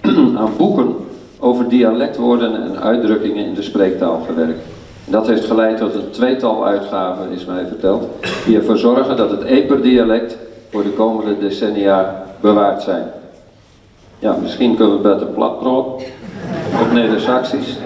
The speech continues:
Maar ik stel voor dat ik mij daar niet aan waag. Als u straks wil antwoorden, dan mag dat. Ehm, u bent ook al, eh, twintig jaar secretaris bij de Oener Toneelvereniging.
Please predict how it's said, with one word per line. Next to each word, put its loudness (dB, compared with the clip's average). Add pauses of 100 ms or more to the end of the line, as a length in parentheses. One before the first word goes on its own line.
(360)
Maar 2
ik -2
stel 2
voor 2
dat 2
ik 0
mij 2
daar 0
niet 0
aan 0
waag. 2
Als -4
u 0
straks 0
wil 2
antwoorden, 0 (120)
dan 0
mag -6
dat. 2 (1200)
Ehm, 4 (220)
u 6
bent 4
ook 2
al, 4
eh, 2
twintig 2
jaar 4
secretaris 0
bij 4
de 2
Oener 2
Toneelvereniging. 2